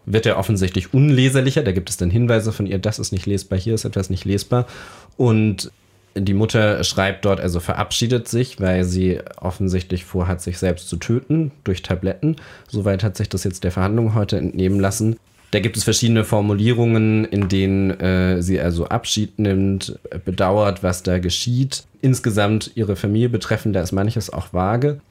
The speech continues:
Und dann kommen Aussagen, die man als antisemitisch, äh, klar lesen kann. Es geht darum, dass Juden hier freie Hand hätten. Damit wird wohl die Bundesrepublik oder Europa gemeint sein. Jedenfalls geht es um den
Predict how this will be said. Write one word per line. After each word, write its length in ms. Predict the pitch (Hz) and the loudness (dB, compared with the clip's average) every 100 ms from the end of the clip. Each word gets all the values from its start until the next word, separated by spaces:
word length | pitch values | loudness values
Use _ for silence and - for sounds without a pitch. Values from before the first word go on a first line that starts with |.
| _ _ _ _ _ _ _ | _ _ _ _ _ _ _
Und 180 | 120 101 | 0 2
dann 240 | 98 113 | 2 2
kommen 380 | 117 117 110 107 | 2 2 4 2
Aussagen, 1200 | - 92 101 110 107 101 98 101 104 104 104 104 - _ _ - | 0 0 2 0 0 2 2 2 0 0 0 -2 -4 _ _ -10
die 460 | 90 101 95 95 92 | -6 0 2 2 0
man 200 | 95 92 | 0 0
als 220 | 90 87 | 0 -2
antisemitisch, 800 | 92 92 87 90 87 90 - - - - | -2 0 2 2 2 0 -2 -6 -10 -8
äh, 100 | 90 | -8
klar 360 | - 90 87 | -4 -2 0
lesen 420 | 85 80 80 85 | 0 0 0 -2
kann. 380 | 78 87 87 107 - | -2 -2 0 -2 -6
Es 140 | - | -6
geht 180 | 92 92 | -4 -2
darum, 300 | 92 95 95 | 0 0 0
dass 200 | 90 - | -2 -2
Juden 520 | 107 110 104 101 101 | 0 2 2 2 0
hier 480 | - - 110 110 104 | -6 -4 2 4 2
freie 460 | - 85 90 92 95 | 0 -2 0 2 0
Hand 280 | 107 110 | 0 0
hätten. 280 | 110 - 110 | -2 0 0
Damit 340 | 92 87 85 98 | 2 0 -2 -4
wird 220 | 92 - | -6 -2
wohl 340 | 90 90 90 87 - _ - - | 2 2 0 -2 -12 _ -18 -12
die 220 | 76 87 | -6 -4
Bundesrepublik 800 | 87 107 113 - 92 98 90 90 | 0 2 2 2 -2 0 0 0
oder 160 | 90 87 | 0 0
Europa 460 | 82 90 101 101 | 0 -2 -2 -2
gemeint 480 | 95 90 85 87 92 | 0 0 0 0 -2
sein. 320 | 95 95 101 - - - | 0 0 0 -6 -16 -6
Jedenfalls 320 | 92 98 90 | -2 -2 -2
geht 140 | 95 | -2
es 100 | 95 | 0
um 80 | 92 | 0
den 140 | 90 | 0